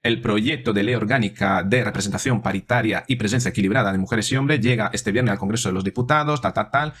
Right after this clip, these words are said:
La participación equilibrada de mujeres y hombres en los altos cargos de la carrera militar, aunque con matices. Concretamente, el proyecto de ley busca lograr paridad de género en el nombramiento del jefe de Estado Mayor de la Defensa,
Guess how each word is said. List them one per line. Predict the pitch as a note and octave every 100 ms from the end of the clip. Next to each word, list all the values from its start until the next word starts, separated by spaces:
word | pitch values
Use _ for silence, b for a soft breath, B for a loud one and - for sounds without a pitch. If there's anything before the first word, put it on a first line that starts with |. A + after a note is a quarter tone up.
| B B
La | -
participación | - G3+ - G#3 C#3+
equilibrada | B2 G#2+ G#2 C3
de | G#2
mujeres | G2+ - A2 -
y |
hombres | B2+ C#3
en | A2+
los | -
altos | A2 G2
cargos | - - A#2 C3 B2
de | G2+ G#2+
la | G2+ F#2+ -
carrera | F#2+ G2 A#2 B2
militar, | A2 G2 - A2+ - b b b
aunque | B2+ C#3 D#3+
con | - C#3
matices. | B2 G#2+ G2+ - G2 - - - - b b b b _
Concretamente, | B2 A2+ E3 E3
el | G2+
proyecto | F#2 G#2+ B2+ B2+
de | G#2
ley | G2+ C#3
busca | C#3+ - -
lograr | G2+ G2+ - B2
paridad | G2 G2 C3
de | G#2
género | - B2+ C3+ C#3+ A2+
en |
el | G#2+
nombramiento | G#2 G2+ A#2 C3
del | G2+
jefe | F#2 E3+ -
de | F#2
Estado | F2 C#3 A#2
Mayor | G2 A2+ A#2
de | G2+
la |
Defensa, | G2 - B2 B2+ F3 G3+ _